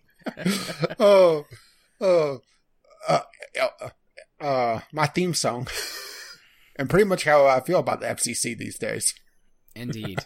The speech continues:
Speaker 2: <laughs> indeed. Well, let's, let's move away from things that are not video games to actually talk about video games in our video game show.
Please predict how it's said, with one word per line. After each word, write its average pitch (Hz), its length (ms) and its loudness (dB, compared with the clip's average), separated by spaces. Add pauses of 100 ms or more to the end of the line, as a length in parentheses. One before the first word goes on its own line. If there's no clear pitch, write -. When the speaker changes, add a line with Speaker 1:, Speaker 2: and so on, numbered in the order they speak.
Speaker 2:
<laughs> - 140 -20
indeed. 104 480 -16 (320)
Well, 156 300 2
let's, 202 500 -2
let's 233 300 -2
move 202 260 -4
away 160 320 -2
from 143 240 -10
things 139 340 -6
that 127 120 -8
are 123 60 -6
not 123 240 -6
video 113 280 -6
games 104 440 -10
to 117 80 -8
actually 120 360 -6
talk 113 220 -10
about 113 240 -8
video 117 240 -8
games 110 260 -10
in 120 80 -8
our 117 80 -6
video 127 300 -6
game 101 180 -12
show. 98 360 -12